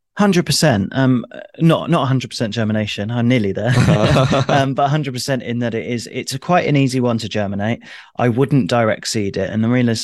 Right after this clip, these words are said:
Speaker 1: reason I say that is because we're all limited for space these days. So we want to know that the space that we are gonna have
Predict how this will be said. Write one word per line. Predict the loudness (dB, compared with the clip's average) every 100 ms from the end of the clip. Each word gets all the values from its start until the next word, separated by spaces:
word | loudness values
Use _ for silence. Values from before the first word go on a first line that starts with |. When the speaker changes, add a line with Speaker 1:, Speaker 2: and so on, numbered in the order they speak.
| -6
Speaker 1:
reason | -2 0 0
I | -2
say | 0 0
that | 0 -2
is | -8
because | -10 -10 -4
we're | 0 2
all | 2
limited | 2 0 -2 -6
for | -6
space | -4 -2 -2 -2
these | -6 -6 -4
days. | -4 -4 -6
So | -4
we | -2
want | -2 -4
to | -2
know | -2
that | -2
the | -6
space | -4 -4 -4
that | -8
we | -2
are | 0 0
gonna | -2 -4
have | -4 -6 -6